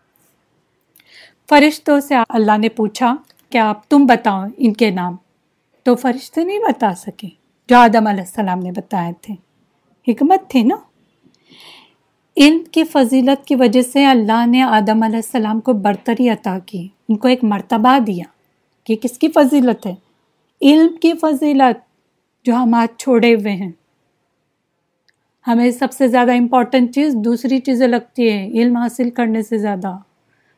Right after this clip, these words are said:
حالانکہ اس کا مرتبہ دیکھے جس کو علم دیا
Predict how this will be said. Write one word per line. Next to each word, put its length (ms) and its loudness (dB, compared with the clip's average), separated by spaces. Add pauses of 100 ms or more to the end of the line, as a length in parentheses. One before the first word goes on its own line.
حالانکہ 360 2
اس 400 -4
کا 260 0
مرتبہ 560 0
دیکھے 380 -4
جس 240 -8
کو 180 -6
علم 360 0
دیا 320 -4